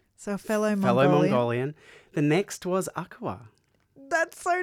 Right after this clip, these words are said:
Speaker 1: nice. So from his Tatsunami Beya,
Speaker 2: He
Speaker 1: his,
Speaker 2: should have
Speaker 1: uh,
Speaker 2: kakanaged
Speaker 1: stablemate.
Speaker 2: him as a joke,
Speaker 1: <laughs>
Speaker 2: just as a, like,
Speaker 1: Down onto
Speaker 2: show
Speaker 1: the
Speaker 2: of,
Speaker 1: floor?
Speaker 2: show of affection.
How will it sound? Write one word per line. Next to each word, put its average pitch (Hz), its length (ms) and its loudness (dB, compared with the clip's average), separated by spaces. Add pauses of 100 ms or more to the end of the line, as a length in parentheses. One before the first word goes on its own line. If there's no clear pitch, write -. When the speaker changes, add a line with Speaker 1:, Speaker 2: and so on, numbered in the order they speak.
Speaker 1:
nice. 330 280 2
So 294 180 4
from 294 320 0
his 262 320 -2
Tatsunami 220 1120 0
Beya, 208 720 2 (240)
Speaker 2:
He 190 140 -4
Speaker 1:
his, 170 120 2
Speaker 2:
should 233 200 6
have 277 120 4
Speaker 1:
uh, - 40 -16
Speaker 2:
kakanaged 151 540 4
Speaker 1:
stablemate. 120 200 2
Speaker 2:
him 107 340 -2
as 104 140 -2
a 101 60 -4
joke, 92 460 -6
Speaker 1:
<laughs> - 100 -20
Speaker 2:
just 156 200 0
as 156 140 6
a, 160 80 4
like, 147 160 8
Speaker 1:
Down 339 160 10
onto 330 200 10
Speaker 2:
show 294 40 8
Speaker 1:
the 294 80 8
Speaker 2:
of, 302 60 -6
Speaker 1:
floor? 294 360 4
Speaker 2:
show 208 300 6
of 131 80 0
affection. 101 560 -6